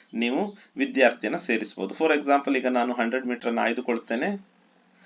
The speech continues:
ಸಬ್ ಇವೆಂಟ್ ಇಲ್ಲ. ಅದಾದ ಮೇಲೆ ಇಲ್ಲಿ ಕೊಡ್ತೇನೆ, ಆಡ್ ಇವೆಂಟ್ ಅಂತ ಕೊಡ್ತೇನೆ. ಈಗ ನೂರು ಮೀಟರ್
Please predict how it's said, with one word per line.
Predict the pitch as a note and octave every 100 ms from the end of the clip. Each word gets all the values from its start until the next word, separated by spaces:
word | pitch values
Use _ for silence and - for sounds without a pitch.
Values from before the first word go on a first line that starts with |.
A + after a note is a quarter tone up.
| - _ _ _ _
ಸಬ್ | - - C3+ B2
ಇವೆಂಟ್ | B2+ C3 B2+
ಇಲ್ಲ. | A#2+ A#2+ F3 G3 - - _ -
ಅದಾದ | A2+ A2+ A#2+ B2+
ಮೇಲೆ | B2 A#2+ A2 G2+ - -
ಇಲ್ಲಿ | A#2 B2
ಕೊಡ್ತೇನೆ, | C#3+ C3 - A2+ C3 G3 G3 - _ _ _ _ - _ _ - - - A#2
ಆಡ್ | C3 D3 A2
ಇವೆಂಟ್ | A2+ G#2+ G2 G2
ಅಂತ | G2
ಕೊಡ್ತೇನೆ. | C#3+ G#2+ G2+ - F#2 F#2 - _ _ _ _ - - _
ಈಗ | C3 C3 C3 B2
ನೂರು | D#3+ D3 B2 A#2
ಮೀಟರ್ | A2+ G#2+ E3+ G3